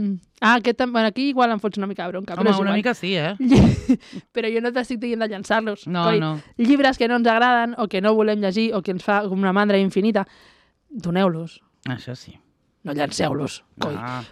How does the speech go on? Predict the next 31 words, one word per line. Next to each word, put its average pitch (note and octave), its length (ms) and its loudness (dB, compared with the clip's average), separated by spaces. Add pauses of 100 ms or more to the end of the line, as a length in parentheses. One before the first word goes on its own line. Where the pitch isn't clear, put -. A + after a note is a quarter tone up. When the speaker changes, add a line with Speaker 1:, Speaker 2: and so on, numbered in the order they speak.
(200)
Speaker 1:
Però G3+ 220 4
llenç-, D#3+ 280 -8
o F#3+ 100 -4
sigui, F#3 500 -6 (920)
doneu-los, A3 480 4
regaleu-los, A#3 600 -2 (240)
o G3+ 120 -2
busqueu G#3+ 240 2
alguna G#3 260 2
bíblia G3+ 240 0
que F#3+ 100 -2
fa-, F#3+ 140 -2
que G3 80 -6
agafi F#3 200 -6
donacions, F#3+ 520 -6 (680)
que G3+ 80 -6
a F3+ 80 -4
vegades D#3+ 200 -8
també E3+ 140 -14
passa. A3+ 260 2 (480)
Speaker 2:
Sí. - 120 -20 (160)
Speaker 1:
Jo D4 120 0
què C#4 60 4
sé, F#3+ 140 -4 (160)
la G3 100 2
qüestió A#3+ 220 4
és, A#3 160 0
mm, A3+ 600 -2
tu C4 120 2
llegiràs? B3+ 440 4
No, G3 300 0